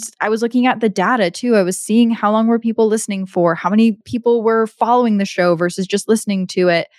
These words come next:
when were people dropping off of the episodes. And I just started playing with the format 'cause I was like, "If this isn't working, I'm just gonna try a few new things." I tried a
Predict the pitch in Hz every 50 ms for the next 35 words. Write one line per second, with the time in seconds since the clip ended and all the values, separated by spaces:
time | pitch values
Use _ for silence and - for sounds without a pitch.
0 | _ _ _ _ _ 170 202 202 220 226 233 220 220 233 233 220 226 220 196 -
1 | 202 202 196 214 196 202 202 196 - 196 185 180 170 196 190 - 208 - 214 208
2 | - - 190 175 165 165 160 160 - - - _ _ _ _ _ _ - 233 254
3 | 262 240 247 240 - - - 262 269 330 320 - 269 262 247 247 247 208 202 208
4 | - - 165 156 165 185 202 208 - - _ - - 202 196 185 185 180 170 -
5 | 170 175 - 196 180 - - 202 202 - 220 208 208 185 - 175 170 170 - -
6 | 185 185 185 180 180 170 175 - 190 170 160 - - - 151 151 156 - - 160
7 | 151 156 165 - 233 247 247 233 233 226 - - 190 - - 208 196 190 185 185
8 | - - 180